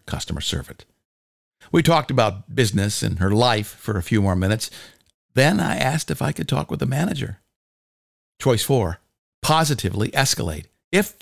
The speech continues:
the person you are working with can't help you, find someone who can. My new friend disappeared for a few moments, and a frazzled woman in a Honey Baked Ham t-shirt stood on the other side of the counter, eyeing me warily.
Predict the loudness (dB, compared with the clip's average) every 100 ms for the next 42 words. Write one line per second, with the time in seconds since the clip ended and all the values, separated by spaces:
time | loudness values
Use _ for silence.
0 | -6 0 2 2 2 6 6 6 4 2
1 | 2 4 2 2 2 2 2 0 -4 -4
2 | -20 -20 _ -10 -6 -2 0 2 2 2
3 | 0 -2 -4 -8 -14 _ _ _ _ _
4 | _ -6 2 4 6 4 4 2 4 2
5 | 0 2 4 4 2 -4 -6 -6 -2 -2
6 | 0 0 2 0 0 2 4 2 -2 -4
7 | -4 0 2 4 2 0 2 2 4 2
8 | 4 4 4 4 4 2 2 2 4 4
9 | 4 4 2 0 -2 2 4 4 4 4
10 | 4 2 4 2 2 0 2 2 2 -4
11 | -6 -8 0 4 4 4 6 4 2 0
12 | 2 2 0 -2 -2